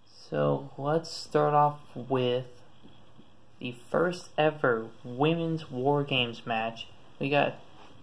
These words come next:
Team Shayna Baszler, who has Io Shirai, Bianca Belair, and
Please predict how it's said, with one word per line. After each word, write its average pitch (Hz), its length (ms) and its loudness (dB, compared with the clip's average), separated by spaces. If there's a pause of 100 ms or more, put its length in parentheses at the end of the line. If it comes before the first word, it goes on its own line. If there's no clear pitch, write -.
(240)
Team 170 340 2
Shayna 160 500 0
Baszler, 135 680 0 (160)
who 123 480 -4 (100)
has 120 360 2 (460)
Io 131 200 4
Shirai, 139 640 4 (420)
Bianca 135 320 2
Belair, 135 440 4
and 127 240 0